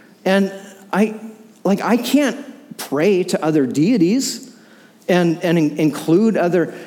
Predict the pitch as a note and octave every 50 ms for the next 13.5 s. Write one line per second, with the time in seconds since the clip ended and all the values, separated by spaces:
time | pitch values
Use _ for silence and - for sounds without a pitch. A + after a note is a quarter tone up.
0 | - - - F3 - G#3+ F#3+ F3 A3+ A#3+ A3 A#3 F3 - A3 F3 D#3+ F#3+ - -
1 | F#3 D3+ C#3 B3+ D4+ D4 A#3 A3+ A#3+ A3+ A#3 G#3+ - - G#3+ G#3 F3+ F#3 E3 D#3
2 | C#3+ D3 F#3 E3+ C#3+ D3 D#3 D3+ D3 C#3 - E3 D#3+ - G3 E3+ E3 C#3+ E3 C3+
3 | - - - - - - F#3 F#3+ F3+ D3+ C#3 D3+ D#3+ D3 B2+ C#3 D3+ C3+ A#2+ A#2+
4 | - - - C#3 C#3+ - - D#3 E3+ F3 F3 D3 C#3 - - F#3 F3+ C#3+ C3+ C3
5 | C3+ C3 - - - - - - - D3+ D3 D3 D3 D3 D3 C#3+ C#3+ D3+ C3+ D3+
6 | D3+ - F3 E3+ D#3 D#3+ E3 E3 D#3 D3+ D3 B2 D3 C#3 C#3 B2+ B2+ C#3 D#3 D#3
7 | - - D3+ C3+ C#3 C#3+ C#3 - C#3+ C3+ D3+ D#3 D3+ D#3 - G3+ G3 F3 C#3+ B2
8 | E3 F3+ F#3 F#3+ F3+ D#3+ D3 C#3+ B2 - - - - - - - D#3+ D#3 D#3 D#3
9 | D3 D3 - - C#3 D3+ D#3 D#3 E3+ D#3 - F#3+ F3+ E3+ D#3 D#3+ E3 F3 F#3+ F#3
10 | E3 - - - - E3+ D3 D3 C#3+ C#3+ D3 C3 C3+ D3 C#3+ C#3 C3+ C#3+ D#3 D3+
11 | C#3+ D3 D3+ D3+ D#3 D3+ D#3 C#3+ - D#3+ D3+ C#3+ - D#3+ D3 B2+ - - - -
12 | - - - - C#3+ D3+ D#3+ E3+ D3 C3+ C#3+ D3+ E3 D3 C3+ B2 - - - -
13 | - - - E3 E3+ - G3+ G3+ G#3